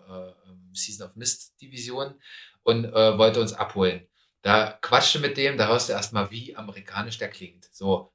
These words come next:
haha, super cool, ein echter Ami. So, dann gehst du, <laughs> dann gehst,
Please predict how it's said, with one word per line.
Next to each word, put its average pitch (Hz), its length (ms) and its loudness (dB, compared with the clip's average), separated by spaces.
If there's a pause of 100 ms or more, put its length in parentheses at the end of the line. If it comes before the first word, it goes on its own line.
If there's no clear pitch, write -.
(100)
haha, 113 600 6
super 113 340 0
cool, 101 140 4
ein 95 100 0
echter 110 300 2
Ami. 95 280 -8 (200)
So, 117 320 4 (140)
dann 117 120 6
gehst 135 260 4
du, 139 40 10
<laughs> - 840 0
dann 120 140 6
gehst, 131 300 6